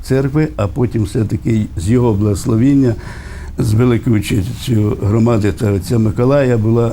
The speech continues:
е, передана дзвіниця. І тому вже другий приїзд був, вже служба була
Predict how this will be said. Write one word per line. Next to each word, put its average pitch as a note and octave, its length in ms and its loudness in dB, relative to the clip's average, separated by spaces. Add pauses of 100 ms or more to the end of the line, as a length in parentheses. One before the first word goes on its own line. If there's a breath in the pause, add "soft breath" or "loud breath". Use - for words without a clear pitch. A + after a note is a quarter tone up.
е, A2 160 0 (120)
передана G#2+ 600 0 (220)
дзвіниця. F#2+ 640 -2 (140)
І - 20 -6 (100)
тому G2 220 0
вже F2 160 -2
другий C3 340 0
приїзд A2+ 380 0
був, F#2 240 -2
вже F2+ 220 -2
служба G#2+ 420 -2
була F#2+ 320 -2